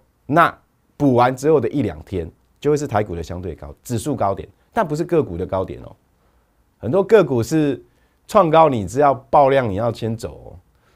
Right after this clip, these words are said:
那可是很多股票它在这边还在很低的，你要好好买哦，因为啊，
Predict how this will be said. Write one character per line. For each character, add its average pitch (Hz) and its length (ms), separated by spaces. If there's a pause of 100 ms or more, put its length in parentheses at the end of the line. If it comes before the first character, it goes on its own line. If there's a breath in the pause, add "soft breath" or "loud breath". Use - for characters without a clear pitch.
(120)
那 170 120
可 - 140
是 135 140
很 110 120
多 131 140
股 113 120
票 117 200
它 120 120
在 117 160
这 107 120
边 104 180
还 101 120
在 117 100
很 90 180
低 95 180
的， 87 140
你 85 120
要 101 100
好 92 120
好 95 120
买 85 160 (180)
哦， - 100 (540)
因 139 160
为 147 140
啊， 104 300